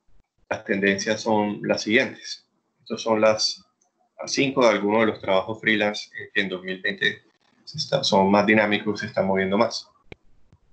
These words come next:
Editor de videos en Final Cut Pro X, especialistas en seguridad tecnológica,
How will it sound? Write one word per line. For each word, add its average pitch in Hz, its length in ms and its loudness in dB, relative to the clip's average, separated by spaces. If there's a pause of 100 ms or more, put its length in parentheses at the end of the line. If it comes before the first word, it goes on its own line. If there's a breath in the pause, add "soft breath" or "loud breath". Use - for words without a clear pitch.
(880)
Editor 104 360 2
de 113 100 6
videos 107 500 4
en 104 180 -4
Final 104 420 0
Cut - 440 -4
Pro 104 340 -4 (200)
X, 156 520 -6 (1300)
especialistas 107 1080 0
en 110 120 -6
seguridad 101 520 -4
tecnológica, 131 720 0